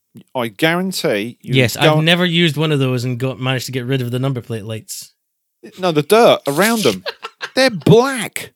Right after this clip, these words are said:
Speaker 1: I don't know what it is. It's, it just won't come off. It's like, "No, I'm not coming off. Pre-wash, don't care. Battery acid, try that."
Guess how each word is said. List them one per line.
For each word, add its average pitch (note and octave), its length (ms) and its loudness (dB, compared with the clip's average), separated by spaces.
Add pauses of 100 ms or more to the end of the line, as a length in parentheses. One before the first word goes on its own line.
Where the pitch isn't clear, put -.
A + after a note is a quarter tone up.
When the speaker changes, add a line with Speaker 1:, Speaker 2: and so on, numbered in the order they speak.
(120)
Speaker 1:
I A#3 100 -6
don't C4 140 -2
know B3 60 -2
what A3 100 -2
it A3 100 -10
is. D4+ 400 -4 (240)
It's, - 220 -4
it G#3 100 -2
just - 200 -2
won't G#3+ 180 0
come F3+ 180 -4
off. D4 280 4
It's D#3+ 120 -8
like, G#2 280 -4
"No, C#3+ 240 2
I'm D3+ 80 0
not B2 80 -6
coming G2+ 180 -6
off. D3 240 -4 (200)
Pre-wash, F3 500 4 (100)
don't G#2 180 -12
care. C#3 280 -4 (840)
Battery D3 320 0
acid, A2 420 -6
try C#3 220 0
that." B2+ 260 0